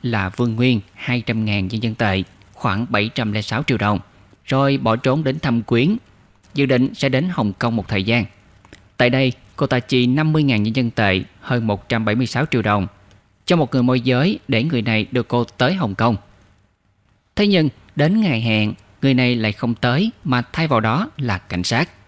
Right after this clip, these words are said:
Dự Vi nhanh chóng bị bắt giữ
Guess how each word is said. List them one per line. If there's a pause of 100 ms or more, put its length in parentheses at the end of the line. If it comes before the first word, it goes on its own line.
(1160)
Dự
Vi
nhanh
chóng
bị
bắt
giữ